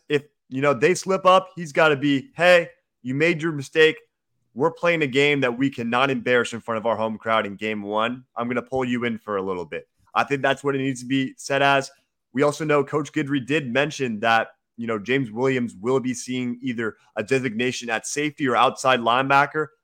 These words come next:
I'm gonna imagine he goes into the safety role for this game, you know, to make sure things are eased up, you know, allowing to have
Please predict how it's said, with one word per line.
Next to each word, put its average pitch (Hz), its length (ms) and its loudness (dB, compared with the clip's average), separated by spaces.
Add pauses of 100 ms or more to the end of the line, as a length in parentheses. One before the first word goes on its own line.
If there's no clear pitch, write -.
I'm 165 140 -2
gonna 240 220 2
imagine 151 420 2
he 143 120 -4
goes 139 280 0
into 139 160 -6
the 113 100 -10
safety 139 380 -4
role 143 220 0
for 147 120 -8
this 143 200 -2
game, 156 360 -2
you 131 100 -8
know, 113 120 0
to 110 100 -6
make 123 180 -4
sure 123 200 -8
things 127 280 -8
are 117 180 -4
eased 127 280 -6
up, 131 300 2 (280)
you 110 60 -12
know, 113 120 0
allowing 123 520 2 (120)
to 110 60 -4
have 113 200 2